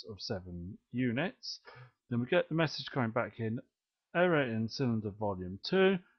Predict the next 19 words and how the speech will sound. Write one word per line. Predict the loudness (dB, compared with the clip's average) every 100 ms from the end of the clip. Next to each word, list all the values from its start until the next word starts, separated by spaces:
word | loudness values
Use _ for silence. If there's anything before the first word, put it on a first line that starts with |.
| _
need | 0 0
to | -4
specify | -2 -2 0 0
radius | 4 2 2 -2 -6
of | -8
cylinder | -6 -4 -6 -10
for | -14 -10
calculation." | -6 -8 0 2 4 2 2 2 -2 -10 _ _ -6
And | -2
similarly, | 2 4 4 2
if | 0 -4
we | -4
submit | -2 -8 -6 -2 -2 -4 -16 -12
the |
function | -4 -2 -2 -6 -6
just | -6 -6
specifying | -6 -6 -6 -6 -4
the | 0
radius, | 2 4 4 4 2